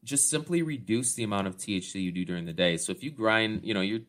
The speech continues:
taking your grinder out and you're just grinding a high T H C strain every single day, that's all you do, you do nothing else. Try adding the first, like, do the same amount. If you do a gram or a half a gram a day, whatever it is you do, what, two grams, three grams, whatever it is.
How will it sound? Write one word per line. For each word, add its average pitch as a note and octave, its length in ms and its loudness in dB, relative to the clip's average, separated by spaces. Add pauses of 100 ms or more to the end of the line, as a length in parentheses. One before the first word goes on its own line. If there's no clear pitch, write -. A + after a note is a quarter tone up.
(120)
taking A2 240 -4
your G#2 80 0
grinder G#2 340 6
out G#2 120 6
and - 80 0
you're G2+ 80 2
just F#2+ 220 -2
grinding G2 320 6
a F2 60 4
high F#2+ 200 4
T F#2+ 240 0
H F#2 160 -2
C G2 120 -2
strain G#2 380 0
every F2+ 200 0
single A2+ 280 2
day, F2+ 200 4
that's F2+ 200 2
all F2+ 120 4
you G#2 140 2
do, F#2+ 80 0
you F2+ 160 2
do F2+ 100 -2
nothing F#2 320 -2
else. F2 340 -4 (1040)
Try C3+ 480 8
adding G#2+ 500 4 (140)
the A2 140 0
first, A2+ 560 2 (220)
like, A2 320 6 (440)
do B2+ 140 2
the B2+ 100 4
same A#2+ 280 4
amount. G2 360 4
If - 60 -6
you G#2+ 80 2
do A2 120 6
a G#2 40 6
gram G2 480 2 (420)
or F#2 140 6
a F2+ 60 2
half G2+ 200 6
a G#2 60 -2
gram G2+ 220 4
a G2+ 40 2
day, G2+ 120 6
whatever F#2+ 280 6
it G2 60 4
is G2 160 2
you F#2 80 0
do, F2+ 180 4
what, F#2 140 0 (320)
two A2 160 0
grams, G2 280 2
three G2 100 2
grams, F#2 260 2
whatever G2+ 240 10
it F2 60 4
is. F2+ 160 2